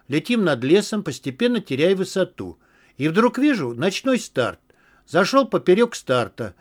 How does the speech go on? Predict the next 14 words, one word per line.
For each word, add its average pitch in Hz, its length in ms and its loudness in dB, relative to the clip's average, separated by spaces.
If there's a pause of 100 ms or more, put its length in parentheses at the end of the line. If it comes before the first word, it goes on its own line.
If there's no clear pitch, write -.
(120)
сел, 180 500 2 (300)
тормозов 226 580 2
нет, 160 320 0
катимся. 156 720 -2 (720)
Перед 156 240 -2
обрывом 202 460 4
росло 160 320 2
небольшое 202 600 2
деревце. 185 680 -2 (920)
Зацепились 196 680 -4
за 202 120 0
него 262 240 0
правым 202 380 2
крылом 220 480 0